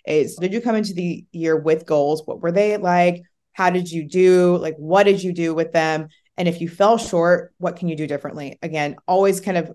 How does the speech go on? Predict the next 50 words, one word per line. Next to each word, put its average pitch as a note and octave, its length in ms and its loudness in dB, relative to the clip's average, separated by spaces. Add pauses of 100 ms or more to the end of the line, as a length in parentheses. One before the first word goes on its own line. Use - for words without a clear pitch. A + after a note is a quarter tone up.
asking E3 360 -6
those D3 160 -4
reflective C#3+ 440 -6
questions C#3+ 340 -8
of, C#3+ 80 -12
like, B2+ 180 -8
okay, C#3+ 300 -6
if F3 140 -4
you F3 120 -8
feel A#3 340 -4
like G#3 240 0
you F3+ 80 -8
fell E3+ 300 -2
short E3 240 -4
or D3+ 100 -4
what D#3 220 -2
happened, G3 600 -8 (200)
ask D#3 240 -10
yourself, D#3 420 -2
"Okay, - 360 -10 (260)
what F#3+ 180 2
can A3+ 160 -4
I G#3+ 80 0
do F#3+ 180 -2
differently? E3+ 440 -4
What E3+ 200 0
do E3+ 120 -4
I D#3 80 -4
need D#3 200 -10
to D#3+ 60 -12
do? D3+ 160 -8
What C#3+ 180 -6
do E3 60 -12
I D#3 60 -10
need C#3+ 160 -10
to - 140 -12
adjust?" G3 600 -4 (360)
And G3+ 340 0
if F3+ 140 -8
you D3+ 100 -4
achieve A3+ 500 0
them, B3+ 400 0 (320)
you F3 140 -4
know, D3+ 380 0 (120)
what F3+ 320 0
do A#3 60 -2
you A#3 80 -2
think G#3 260 -4
went G3 160 -2
well? G3+ 420 -2